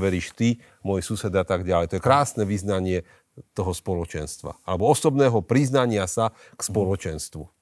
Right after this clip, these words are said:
Speaker 2: Áno. A poďme ďalej. Odpovedá síce za kolektív, ale jeden: „E,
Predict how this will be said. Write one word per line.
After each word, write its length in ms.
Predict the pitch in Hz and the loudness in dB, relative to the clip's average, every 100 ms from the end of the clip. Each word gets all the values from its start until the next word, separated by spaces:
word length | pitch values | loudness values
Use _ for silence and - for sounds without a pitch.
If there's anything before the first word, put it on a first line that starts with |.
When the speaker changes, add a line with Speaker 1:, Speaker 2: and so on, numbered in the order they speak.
| _ _ | _ _
Speaker 2:
Áno. 400 | - 98 85 80 _ _ _ _ | -10 -10 -8 -14 _ _ _ _
A 160 | _ - | _ -10
poďme 320 | 110 101 98 | -6 -2 -4
ďalej. 480 | 92 98 101 127 139 _ _ - _ _ _ | -4 -4 -2 -4 -6 _ _ -20 _ _ _
Odpovedá 840 | - 120 147 139 139 127 120 104 - - _ _ _ | -6 -4 -2 0 2 4 4 2 -6 -20 _ _ _
síce 400 | - - 113 110 | -12 -10 -8 -6
za 160 | 95 120 | -6 -6
kolektív, 720 | - - 131 - 117 123 123 | -8 -6 -6 -4 -2 -2 -2
ale 280 | 107 101 98 | -4 -4 -4
jeden: 480 | 104 101 104 110 | -4 -2 -2 -2
„E, 40 | 120 | -6